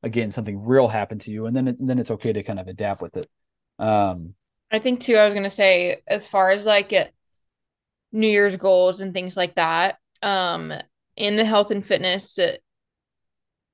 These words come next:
Speaker 2: industry and world, a lot of, and mental health world, all of these things aren't just, like,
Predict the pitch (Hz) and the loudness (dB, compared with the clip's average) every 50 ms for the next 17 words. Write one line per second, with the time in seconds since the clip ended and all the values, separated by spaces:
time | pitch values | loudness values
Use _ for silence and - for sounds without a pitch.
0 | _ _ - 208 190 180 165 180 - - - 185 180 175 180 180 170 175 175 175 | _ _ -8 -6 -6 -4 -6 -6 -6 -6 -4 -2 -2 0 0 0 0 -2 -2 -4
1 | 185 175 180 170 - - 165 180 190 185 208 226 247 240 _ _ _ _ _ _ | -2 -2 0 0 2 2 2 2 2 0 -2 -2 -4 -6 _ _ _ _ _ _
2 | _ _ _ _ _ _ _ _ _ _ _ _ _ _ - 214 214 202 190 185 | _ _ _ _ _ _ _ _ _ _ _ _ _ _ 2 2 4 6 6 6
3 | 180 190 190 - 214 214 214 202 190 180 180 175 185 185 196 180 - - - 175 | 6 4 2 2 2 0 0 2 0 -2 -2 -4 -8 -6 -4 -4 -4 -4 -2 -2
4 | 165 156 165 170 - - - _ _ _ _ _ _ _ _ - 185 196 208 208 | -2 0 0 0 -2 -4 -6 _ _ _ _ _ _ _ _ 0 0 2 2 0
5 | 220 240 233 233 - 208 190 190 190 202 170 175 180 - 180 180 185 185 - 185 | -2 -4 -4 -4 -6 -6 -6 -6 -6 -4 -4 -4 -4 -6 -8 -8 -6 -2 -2 -2
6 | 175 - | -4 -4